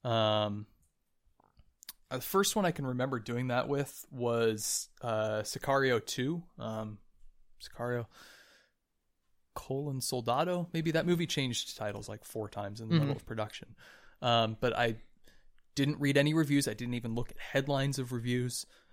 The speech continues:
Speaker 1: Um, I did not check the I M D B or the Metacritic before I saw it, and I went and saw it, and I formed my own opinions, and then I checked it against the critics, and I was like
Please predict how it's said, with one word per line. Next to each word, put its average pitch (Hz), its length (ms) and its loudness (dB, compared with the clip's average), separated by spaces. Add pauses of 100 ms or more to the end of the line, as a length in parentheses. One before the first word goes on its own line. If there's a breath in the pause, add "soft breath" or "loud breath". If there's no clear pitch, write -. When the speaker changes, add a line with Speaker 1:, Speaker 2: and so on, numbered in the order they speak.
(140)
Speaker 1:
Um, 113 240 2
I 104 40 -4
did 110 200 -4
not 120 200 4
check - 280 0
the 120 220 2
I 120 100 0
M 113 80 -2
D 113 60 -6
B 113 120 -2
or 113 60 0
the 104 80 -6
Metacritic 107 440 -6
before 110 200 -12
I 110 40 -6
saw 202 240 8
it, 196 160 0
and 117 140 -8
I 104 60 -6
went 110 180 -2
and 110 100 -12
saw 170 260 6
it, 165 100 -2
and 120 80 -6
I 104 40 -8
formed 147 340 0
my 135 120 2
own 135 120 2
opinions, 147 460 -2
and 123 80 -6
then 117 60 -2
I 107 60 -2
checked - 300 -2
it 123 80 -2
against 120 200 -4
the 120 60 -10
critics, 131 360 -2
and 120 80 -4
I 117 40 -2
was 113 100 -4
like 117 200 -4